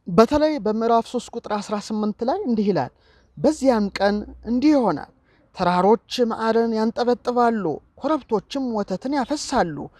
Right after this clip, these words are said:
በይሁዳም ያሉት ፈፋዎች ሁሉ ውሃን ያጎርፋሉ፣ ከእግዚአብሔር ቤት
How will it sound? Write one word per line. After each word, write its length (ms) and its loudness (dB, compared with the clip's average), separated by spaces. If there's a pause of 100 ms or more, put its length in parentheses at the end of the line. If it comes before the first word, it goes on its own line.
(300)
በይሁዳም 600 4
ያሉት 380 -2
ፈፋዎች 480 0
ሁሉ 340 -8
ውሃን 280 2
ያጎርፋሉ፣ 640 2 (500)
ከእግዚአብሔር 560 2
ቤት 240 0